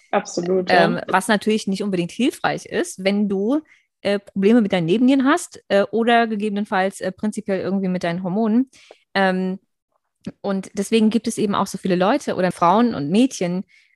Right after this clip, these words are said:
Speaker 2: ähm, gerade die vielleicht, äh, mit ihrer Figur ein Thema haben und unbedingt abnehmen wollen und sehr exzessiv Sport machen, ähm, die auch auf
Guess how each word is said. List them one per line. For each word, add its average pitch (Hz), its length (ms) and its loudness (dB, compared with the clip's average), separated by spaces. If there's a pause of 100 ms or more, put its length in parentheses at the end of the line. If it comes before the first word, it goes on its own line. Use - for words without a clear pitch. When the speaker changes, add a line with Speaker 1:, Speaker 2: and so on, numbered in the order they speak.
(100)
Speaker 2:
ähm, 175 260 -2
gerade 214 360 4
die 208 160 0
vielleicht, 185 540 -2
äh, 185 100 -6
mit 180 140 -4
ihrer 175 200 -2
Figur 190 280 2
ein 247 80 6
Thema 180 360 0
haben 165 280 0
und - 120 -6
unbedingt 180 300 -6
abnehmen 180 440 2
wollen 165 340 -2
und 180 160 -6
sehr - 120 -2
exzessiv - 440 -8
Sport 320 380 0
machen, 170 400 -4 (540)
ähm, 180 180 2
die 220 100 4
auch 208 80 2
auf 208 80 -8